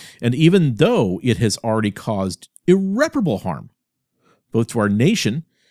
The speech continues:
and as well to individuals by contributing to the deaths of many people and depriving many others of healthy lifestyles, violating all of their freedoms, and has facilitated economic damage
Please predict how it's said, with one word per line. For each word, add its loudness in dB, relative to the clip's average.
and -4
as -2
well 4
to 2
individuals 0
by -2
contributing -2
to -6
the -2
deaths -4
of -14
many 2
people -8
and 0
depriving -2
many -2
others -6
of -10
healthy -4
lifestyles, -6
violating -2
all -4
of -6
their -2
freedoms, -12
and -6
has -2
facilitated -4
economic -4
damage -4